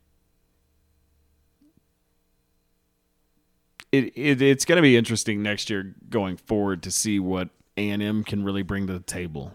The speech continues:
You know, you're gonna have a new quarterback. I'll, I, you know, you asked me earlier. I really think all,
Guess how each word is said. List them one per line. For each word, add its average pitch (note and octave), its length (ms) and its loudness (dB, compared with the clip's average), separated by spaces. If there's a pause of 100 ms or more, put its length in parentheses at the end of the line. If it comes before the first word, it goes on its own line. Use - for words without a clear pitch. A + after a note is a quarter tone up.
You G2+ 140 -4
know, F#2 80 -2
you're F#2 140 -4
gonna G2+ 140 -2
have G2+ 140 -2
a G2 40 -6
new G2+ 140 -2
quarterback. F#2+ 520 -4
I'll, G#2+ 160 4
I, A#2 160 2 (480)
you B2+ 140 4
know, A#2+ 80 6
you A2+ 140 6
asked A2 180 4
me G#2 80 4
earlier. F2+ 560 2
I G2+ 120 4
really G#2 340 2
think F#2 280 -6 (240)
all, F2 360 -4